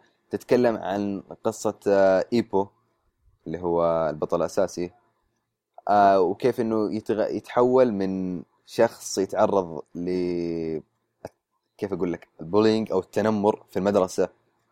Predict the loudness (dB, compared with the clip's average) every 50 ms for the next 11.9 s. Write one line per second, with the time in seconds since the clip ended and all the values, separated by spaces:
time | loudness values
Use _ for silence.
0 | _ _ _ _ _ _ _ _ _ 2 2 4 4 4 0 -2 -4 -2 2 4
1 | 4 4 4 0 -4 -6 -4 -4 -4 -4 -2 -2 -4 -2 0 0 0 2 0 0
2 | -2 -2 0 -2 -2 -4 -6 _ _ _ _ 0 4 4 4 4 2 -6 -18 -16
3 | -6 -2 0 0 0 -2 -8 _ _ _ -12 -10 -8 -2 0 2 2 4 2 2
4 | 2 2 2 0 0 0 -2 -2 0 2 2 2 4 4 4 4 4 2 2 2
5 | 0 -2 _ _ _ _ _ 4 6 6 6 6 2 4 4 4 4 4 0 _
6 | _ _ _ _ _ _ -4 -2 -2 -2 -2 -4 -4 -2 -2 0 0 2 6 8
7 | 8 8 8 6 0 -2 0 0 0 2 4 4 4 4 2 -6 _ _ _ _
8 | _ _ _ _ _ _ _ -4 -2 0 2 2 0 0 -2 -4 -4 -2 -6 -6
9 | -6 -8 _ _ -2 2 2 4 4 4 2 2 0 0 -2 -6 -4 -2 -4 -4
10 | -4 -4 -8 -8 -4 -2 -2 -2 -2 -8 -18 -20 _ _ -10 -10 _ -8 0 2
11 | 4 4 4 2 0 -4 -10 -14 -14 -12 -6 -2 0 0 0 0 -2 -6